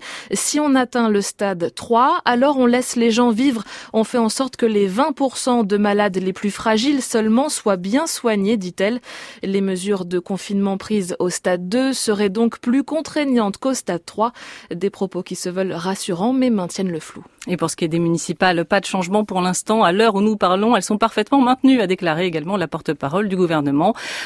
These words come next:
Speaker 2: On a par ailleurs appris il y a quelques minutes la réouverture du musée du Louvre, fermé depuis, euh, dimanche. Ce matin, à la bourse de Tokyo, le Nikkei a clôturé sur un très léger gain de zéro virgule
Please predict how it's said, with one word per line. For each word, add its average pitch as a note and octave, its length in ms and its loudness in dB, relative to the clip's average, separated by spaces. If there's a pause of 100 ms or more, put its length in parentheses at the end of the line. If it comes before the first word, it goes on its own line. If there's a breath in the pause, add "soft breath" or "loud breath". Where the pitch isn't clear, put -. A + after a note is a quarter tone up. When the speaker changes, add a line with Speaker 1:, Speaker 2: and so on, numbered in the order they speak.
(120 loud breath)
Speaker 2:
On C#3+ 80 -2
a C#3 100 0
par C3+ 160 -6
ailleurs D3+ 280 0
appris E3+ 240 -4
il E3+ 80 0
y D3 40 0
a D3 40 0
quelques D#3+ 240 -6
minutes D#3 420 -2
la E3 220 2
réouverture F#3 680 0
du A3+ 280 0
musée F3+ 360 -2
du D3+ 140 -4
Louvre, G3+ 400 2
fermé G3 520 0
depuis, F3 540 0
euh, D#3 100 2
dimanche. E3+ 600 2 (320 loud breath)
Ce - 140 2
matin, B3 320 6
à A3 80 6
la G#3 100 6
bourse G#3+ 160 2
de G#3+ 80 6
Tokyo, G#3 360 2
le F#3+ 100 2
Nikkei G3 360 2
a E3+ 60 4
clôturé F#3+ 420 0
sur F3 220 -2
un E3+ 60 0
très F3+ 200 -2
léger F3 280 0
gain G#3+ 220 2
de F3 120 2
zéro F3 260 2
virgule E3+ 320 2